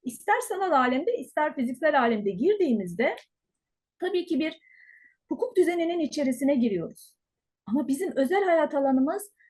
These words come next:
zaten bize ait. Anayasa önce zaten buradan başlıyor. Özel hayatın gizliliği ve aile hayatının korunması. Orası bizim genel özgürlük alanımız. Oradaki özgürlüklerimizi anayasanın saymasına zaten gerek yok.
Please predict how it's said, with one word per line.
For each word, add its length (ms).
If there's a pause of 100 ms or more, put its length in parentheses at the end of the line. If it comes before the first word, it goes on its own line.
(180)
zaten 760
bize 240
ait. 380 (180)
Anayasa 400
önce 340
zaten 440
buradan 320
başlıyor. 520
Özel 240
hayatın 420
gizliliği 520
ve 200
aile 360
hayatının 640
korunması. 680 (280)
Orası 380
bizim 220
genel 300
özgürlük 420
alanımız. 500 (460)
Oradaki 500
özgürlüklerimizi 960
anayasanın 560
saymasına 840 (200)
zaten 580
gerek 360
yok. 320